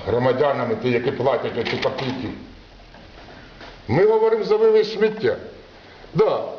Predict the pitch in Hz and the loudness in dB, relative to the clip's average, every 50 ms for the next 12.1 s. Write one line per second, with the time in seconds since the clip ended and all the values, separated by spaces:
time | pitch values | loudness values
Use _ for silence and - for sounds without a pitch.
0 | - - - - - - 147 170 170 170 214 208 208 208 196 180 151 - - - | -14 -16 -18 -12 -4 -2 0 0 2 2 2 2 4 4 2 4 2 0 0 -2
1 | 123 131 - 156 160 156 165 190 185 175 170 - 175 165 - 160 165 151 - 170 | -4 -4 -2 -2 -2 0 0 0 0 0 0 -2 -2 -2 0 0 -2 0 0 -2
2 | 170 180 208 226 240 214 185 160 147 139 135 131 131 123 - 127 131 123 117 113 | 0 0 2 2 2 2 2 0 0 0 0 0 -2 -2 -2 0 2 2 4 2
3 | 107 101 98 - 98 98 87 - - - - - - - 113 135 147 147 151 175 | 2 0 -2 -6 -4 -6 -6 -6 -8 -16 -18 -16 -8 -2 2 2 2 2 0 0
4 | 165 165 165 151 151 170 170 165 147 - - - - - - - 127 135 143 139 | 0 2 2 0 0 0 0 0 0 0 -2 -8 -12 -14 -8 -4 0 0 2 2
5 | 139 139 143 143 139 139 135 135 135 127 135 165 131 127 135 170 170 180 170 156 | 2 4 4 4 4 4 4 2 2 0 -2 -2 -2 -2 0 0 2 2 2 2
6 | 160 160 156 175 160 - 151 147 - 185 - 165 147 - 214 - - - - 151 | 2 0 2 0 0 0 -2 -2 -2 0 0 0 0 0 0 -2 -2 0 0 0
7 | - 123 120 107 110 107 98 87 - - - - - - - - - - - 110 | 2 2 0 0 0 -2 -2 -2 -6 -8 -12 -16 -20 -20 -20 -20 -18 -10 -4 -2
8 | 120 131 131 117 113 95 90 98 90 95 - - - - - - - - - 95 | 0 0 2 0 0 -2 -2 -4 -4 -6 -8 -16 -18 -20 -20 -20 -20 -14 -8 -6
9 | 104 110 123 120 120 127 123 123 - 123 135 123 120 117 113 117 123 139 131 151 | -2 0 0 0 2 2 2 2 2 2 0 0 0 -2 -2 -2 -2 -2 0 0
10 | 143 127 135 123 - - 143 123 113 110 95 87 92 85 82 - - - - - | 0 2 2 0 0 -2 -4 -4 -2 -2 -2 -2 -4 -4 -4 -6 -8 -12 -16 -20
11 | - - - - - - - - - 135 139 139 156 160 160 156 147 151 156 151 | -20 -20 -20 -20 -20 -20 -20 -8 -2 0 2 2 4 2 2 2 2 2 4 4
12 | 151 147 | 2 2